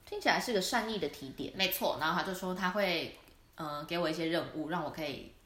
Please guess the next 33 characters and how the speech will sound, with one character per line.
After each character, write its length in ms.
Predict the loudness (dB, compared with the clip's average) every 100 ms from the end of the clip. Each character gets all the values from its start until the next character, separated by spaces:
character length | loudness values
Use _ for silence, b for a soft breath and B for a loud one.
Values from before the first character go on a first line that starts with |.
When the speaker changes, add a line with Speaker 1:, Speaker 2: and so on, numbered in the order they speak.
| -20 -16
Speaker 2:
从 200 | -10 -6
这 80 | -2
边 160 | -2 0
去 80 |
学 240 | -2 -4 -6
习。 200 | -6 0
那 140 | 2
如 80 | 2
果 100 | 0
我 100 | 0
在 120 | 2
执 200 | 0 -2
行 220 | -8 -8 -8
的 80 |
过 220 | -4 -2 -2
程 240 | -6 -8
中 180 | -6 -6
有 220 | -4 -2
遇 20 |
到 140 | -2 0
任 260 | 0 0
何 80 | -2
的 80 | -2
问 180 | -2 -2
题， 80 | -6
Speaker 1:
嗯。 80 | -2
Speaker 2:
都 140 | 0
可 120 | 0
以 120 | -4 -4
找 120 | -6 -2
他 120 | -2
帮 180 | -2 -4
忙。 180 | -6